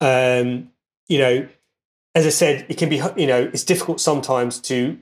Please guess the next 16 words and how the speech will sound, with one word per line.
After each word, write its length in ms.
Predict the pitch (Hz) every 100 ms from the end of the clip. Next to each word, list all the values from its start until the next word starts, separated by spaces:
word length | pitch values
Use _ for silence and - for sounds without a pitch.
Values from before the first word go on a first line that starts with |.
| _
launch 280 | 147 170 170
into 140 | 139 -
some 160 | 135
activity. 480 | 123 - 131 120 127
It 60 | 123
doesn't 260 | 151 160
work 240 | 139 139 135
the 60 |
way 140 | 127 123
you 80 |
expect 380 | 127 - 131 -
it 100 | -
to. 360 | - 127 117 120 _ _ _ _ -
And 220 | 143 -
then 160 | 135
it's 400 | 127 131 - -